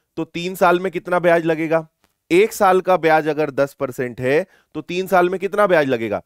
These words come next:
तो एक साल का दस, तो तीन साल में कितना ब्याज लगेगा? तीस परसेंट। मतलब, जो मिश्रधन आप यहां देख रहे हो, अगर इसको परसेंटेज में डिफाइन किया जाए, तो ये अपने आप में एक सौ तीस परसेंट है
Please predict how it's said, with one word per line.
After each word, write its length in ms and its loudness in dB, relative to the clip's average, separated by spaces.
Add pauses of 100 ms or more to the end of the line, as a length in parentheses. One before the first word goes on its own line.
(260)
तो 220 -6
एक 220 2
साल 280 2
का 160 2
दस, 360 2
तो 80 -10
तीन 280 -10
साल 220 2
में 120 -6
कितना 260 -6
ब्याज 240 2
लगेगा? 320 -2
तीस 280 -8
परसेंट। 440 -6 (340)
मतलब, 400 0
जो 140 0
मिश्रधन 520 -4
आप 200 0
यहां 220 2
देख 280 -4
रहे 160 4
हो, 300 -6 (280)
अगर 260 2
इसको 280 -2
परसेंटेज 680 -2
में 160 -6
डिफाइन 360 -4
किया 260 0
जाए, 300 2 (280)
तो 80 -4
ये 100 2
अपने 260 0
आप 160 2
में 120 -8
एक 220 -6
सौ 140 -8
तीस 240 -10
परसेंट 460 -12
है 80 -16